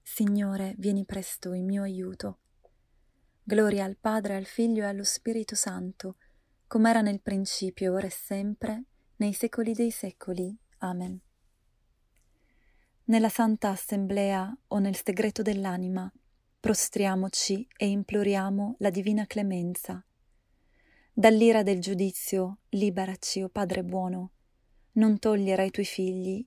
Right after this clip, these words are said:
il segno della tua gloria. Ricorda che ci plasmasti col soffio del tuo spirito. Siamo tua vigna, tuo popolo e opera delle tue mani. Perdona i nostri errori,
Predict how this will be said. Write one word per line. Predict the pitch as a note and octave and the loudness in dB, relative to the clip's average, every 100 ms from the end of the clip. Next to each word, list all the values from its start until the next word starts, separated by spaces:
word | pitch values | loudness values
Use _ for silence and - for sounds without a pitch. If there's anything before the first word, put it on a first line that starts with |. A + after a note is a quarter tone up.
| _ | _
il | G3+ F#3+ | -6 -4
segno | - G3 F#3+ F#3+ | -4 -4 -2 -2
della | F#3 F3+ | -2 -4
tua | F3+ G3+ | -4 -2
gloria. | F#3+ F#3 F3+ F#3+ G#3 _ _ _ _ _ _ _ _ _ | -2 -2 -2 -6 -10 _ _ _ _ _ _ _ _ _
Ricorda | - G3+ - G3+ G3+ F3+ F#3+ | 2 2 4 2 4 0 0
che | G#3 | 0
ci | - A3 | -2 0
plasmasti | G#3+ G3 G3+ G3 - - G3 | -2 0 0 0 -4 -8 -6
col | - G3+ | -4 -2
soffio | - A#3 - A3+ | 0 -2 -2 -2
del | G#3 G3+ | -2 -2
tuo | - | -4
spirito. | G#3 - - G3+ F#3+ F#3 G3+ F#3 _ _ _ _ _ | -6 -6 -2 -2 -2 -4 -8 -10 _ _ _ _ _
Siamo | - A#3 G#3+ G#3+ | 2 6 6 6
tua | A3 | 2
vigna, | G3 G3+ G3 F#3+ F#3+ G3 | 2 2 2 0 -2 -4
tuo | - A3 | 2 2
popolo | - G3+ - F#3+ F#3 F#3+ _ | 4 -4 0 2 2 -2 _
e | A3+ G#3 | -2 0
opera | F#3+ - F#3+ F#3+ | -2 -4 -4 -2
delle | G3+ G3 | -2 -4
tue | - A3+ | -2 -2
mani. | G#3 F#3 F3+ F#3 F#3+ _ _ _ _ _ _ _ _ _ - _ | 0 -2 -4 -8 -10 _ _ _ _ _ _ _ _ _ -20 _
Perdona | A3 G#3+ F#3 G3+ G3+ F#3+ | 4 4 4 2 2 0
i | F#3+ | 0
nostri | G3+ G3 - G3+ | 0 0 -2 -4
errori, | F#3+ G3 G3 F#3+ F#3+ G3+ | -4 -2 -2 0 -2 -4